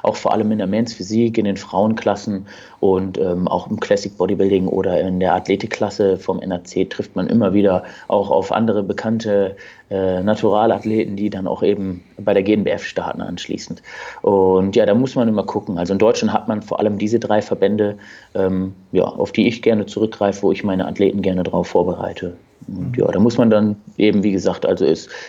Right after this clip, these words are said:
Speaker 1: wie zu Anfang schon gesagt, steht die Frage im Raum, bin ich dopingfrei oder nicht und in welchem Verband möchte ich dann starten, ne? Genau. Der D B F V, der ist schon ein bisschen so, ähm, ja, streng, sag ich mal, der sieht ungern, wenn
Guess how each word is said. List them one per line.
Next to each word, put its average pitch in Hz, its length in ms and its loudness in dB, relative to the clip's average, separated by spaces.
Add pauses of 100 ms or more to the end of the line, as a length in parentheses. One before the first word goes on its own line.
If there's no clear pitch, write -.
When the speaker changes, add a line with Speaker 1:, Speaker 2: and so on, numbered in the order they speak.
Speaker 1:
wie 113 140 4
zu 123 160 0
Anfang 117 260 0
schon 110 120 0
gesagt, 113 280 2
steht 107 240 -4
die 101 60 -10
Frage 95 320 -2
im 92 100 -2
Raum, 87 240 -2
bin 98 120 2
ich 104 100 -4
dopingfrei 101 460 0
oder - 120 0
nicht 139 180 2
und 120 120 0
in 107 140 0
welchem 95 220 2
Verband - 340 -2
möchte - 220 -4
ich - 80 -8
dann - 160 2
starten, - 500 -8
ne? 104 140 0 (1000)
Genau. 92 360 -4 (120)
Der 101 80 4
D 110 120 4
B 123 100 6
F 110 140 2
V, 123 180 2
der 117 120 6
ist 113 120 -2
schon 110 180 -4
ein 104 100 -4
bisschen 104 400 -4
so, 95 460 -2 (720)
ähm, 90 400 -6 (380)
ja, 92 220 -6
streng, 147 400 0
sag 123 220 2
ich 117 120 -4
mal, 101 260 -2
der 98 180 0
sieht 98 180 -2
ungern, 101 440 0
wenn 92 340 -4